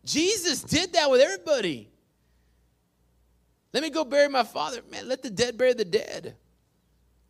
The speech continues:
Come follow me now. I'm moving, I'm going. You have to make a decision. So let's look at the cost of being different.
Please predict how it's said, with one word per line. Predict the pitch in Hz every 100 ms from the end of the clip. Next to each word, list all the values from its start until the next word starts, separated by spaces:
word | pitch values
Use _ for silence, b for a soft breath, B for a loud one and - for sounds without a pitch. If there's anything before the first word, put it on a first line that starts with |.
| _
Come | - 269
follow | 233 277 269
me | 220 180
now. | 202 160 151 147 _ _ _ _ _ _ _ _ _ _ _ _ _
I'm | 214 285 220
moving, | 294 339 254
I'm | 226 311 202
going. | 247 330 349 269 185 285 208
You | 269
have | 320 311
to | 302
make | 285 294
a | 247
decision. | 190 185 - 285 339 320 359 262 180 _ _ _ _ _ _ _ _ _ _ _ _ _ _ _ _ _ _ _ _ _ _ _ _ _ _ _ _ _ _ _ _ _ _ _ - -
So | 160
let's | 180 180
look | 180
at | 170
the | 156
cost | - 160 156
of | 139
being | 127 147 135
different. | 139 - 123